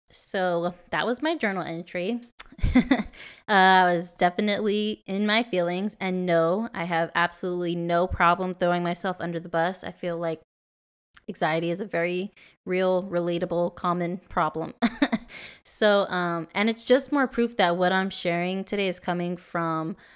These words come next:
a real place. Like, I actually have to deal with real thoughts, real emotions, and, like, process those things. And, um, I also just thought that sharing that journal entry would clarify the point that, um,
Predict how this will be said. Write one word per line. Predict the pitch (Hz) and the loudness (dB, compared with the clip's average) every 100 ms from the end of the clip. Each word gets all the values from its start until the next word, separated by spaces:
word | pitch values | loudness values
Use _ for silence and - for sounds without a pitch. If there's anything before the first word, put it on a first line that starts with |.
| - _ | -20 _
a | 175 | -4
real | 175 180 185 | 0 2 2
place. | 180 - 170 180 | 0 0 -2 -2
Like, | 165 | -2
I | 156 165 | 0 2
actually | 151 170 175 | 2 -2 -4
have | 170 165 | -4 -4
to | - | -6
deal | 170 165 | -4 -2
with | 165 156 | -2 -4
real | 151 165 165 | -2 -2 -2
thoughts, | 165 156 156 - | -2 -2 -2 -6
real | 170 170 165 | -6 -4 -4
emotions, | 160 156 160 - 151 143 | -6 -8 -10 -10 -12 -12
and, | 147 | -10
like, | 143 - | -12 -12
process | - 160 160 - 151 - | -4 -2 -2 -4 -8 -6
those | 160 156 | -6 -6
things. | - 143 139 147 151 | -8 -12 -10 -12 -12
And, | - 98 - - - - - - | -14 -14 -18 -20 -20 -20 -20 -8
um, | 170 160 156 156 175 _ - | -4 -4 -4 -6 -10 _ 2
I | 185 | 2
also | 190 208 - 262 254 | 4 0 2 4 4
just | 254 196 - | 2 -2 2
thought | 202 202 | 2 2
that | 190 | -2
sharing | - 185 196 208 | 0 2 2 4
that | 208 | 2
journal | 202 190 | 0 -2
entry | 196 185 220 | -2 -4 -2
would | 208 180 | -2 -4
clarify | - 180 185 185 185 180 175 | -4 0 0 0 2 4 2
the | 175 | -4
point | - - 185 190 - | -8 -4 -4 -4 0
that, | 165 151 - - - - - - | 2 2 -2 -14 -20 -20 -20 -6
um, | 170 170 165 156 | -2 -2 -2 -6